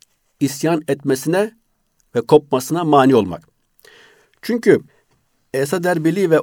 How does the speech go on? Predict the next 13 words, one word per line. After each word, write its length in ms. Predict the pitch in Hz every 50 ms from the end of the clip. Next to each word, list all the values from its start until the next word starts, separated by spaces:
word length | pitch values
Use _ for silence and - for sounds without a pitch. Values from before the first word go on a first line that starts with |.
| -
oğlu 360 | 147 147 139 143 147 127 107 104 -
Mehmet 220 | - 123 135 135
Ali 120 | 147 147 151
Efendi 460 | 135 117 - 113 101 98 92 95 - - _
Erbil'e 400 | - 160 185 185 165 170 165 170
gidiyor. 380 | 165 156 156 156 175 202 214 214 - _ _ _ _ _ _ _ _ _
Orada 300 | - 170 185 180 170 175
ilk 300 | 156 160 - 185 202 -
yaptıkları 460 | - 160 156 - 165 - - 170 156 147
şey 280 | 143 190 202 233 247 - _ _ _ _ _ _ _ _ _ _ _ _ _ _ _ _ _
Türk 280 | - 214 226 - -
Muhipleri 600 | 170 170 170 156 160 170 165 165 165 170 170 180 165
Cemiyeti, 600 | 147 160 151 147 143 127 113 - - 107 90 -